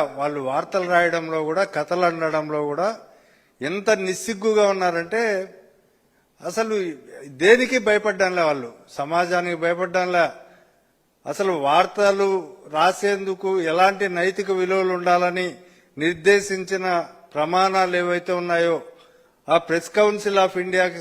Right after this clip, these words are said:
సంబంధించి కానీ, ఇంకోటి కానీ సంబంధించి కానీ, వాటికి సంబంధించిన ప్రమాణాలను, నైతిక విలువలను ఏమీ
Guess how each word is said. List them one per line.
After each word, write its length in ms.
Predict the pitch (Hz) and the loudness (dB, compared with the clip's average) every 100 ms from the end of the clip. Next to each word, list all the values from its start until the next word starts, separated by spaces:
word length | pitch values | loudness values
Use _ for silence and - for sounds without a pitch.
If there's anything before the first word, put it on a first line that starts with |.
| 165 | -8
సంబంధించి 500 | 175 175 170 156 170 | -8 -8 -8 -8 -4
కానీ, 200 | 160 175 180 | -4 -4 -8
ఇంకోటి 320 | 160 175 170 165 | -6 -6 -2 -4
కానీ 140 | 160 156 | -4 -6
సంబంధించి 440 | 156 160 156 147 147 | -8 -10 -12 -10 -10
కానీ, 180 | 143 135 _ _ _ _ _ 135 | -10 -16 _ _ _ _ _ 6
వాటికి 320 | 180 196 190 | 6 4 0
సంబంధించిన 520 | 185 185 185 175 180 165 | -2 -2 -6 -6 -8 -4
ప్రమాణాలను, 680 | 160 175 190 190 185 185 185 135 - _ _ 123 | -2 0 0 2 0 0 -6 -8 -14 _ _ 0
నైతిక 360 | 170 190 208 196 | 2 2 0 0
విలువలను 400 | 196 196 190 180 135 - _ _ _ | 2 2 0 -4 -8 -16 _ _ _
ఏమీ 360 | 117 180 220 | 2 4 4